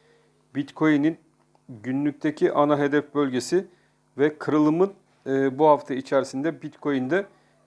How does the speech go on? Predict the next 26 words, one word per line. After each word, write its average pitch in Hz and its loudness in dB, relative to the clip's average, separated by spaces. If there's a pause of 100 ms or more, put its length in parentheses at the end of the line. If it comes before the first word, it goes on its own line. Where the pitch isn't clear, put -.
(100)
gelebileceğiyle 143 0
ilgili 160 0
son 156 -2
videomuz 135 -4
vardı 143 2
ve 139 -4
dediğimiz 143 -6
gibi 135 -10
Bitcoin, 139 -4 (180)
e, 127 -2
bu 139 -14
seviye 127 -4
üzerinde 131 -2 (540)
yukarı 147 0
yönlü 131 0
kalışını 147 0 (1040)
devam 156 2
ettirdi 135 -2
sevgili 117 -4
dostlarım. 139 -4 (440)
Şimdi 185 -4
yirmi 185 0
iki 185 -8
bin 185 -2
dolar 175 4
üzerindeki 170 -2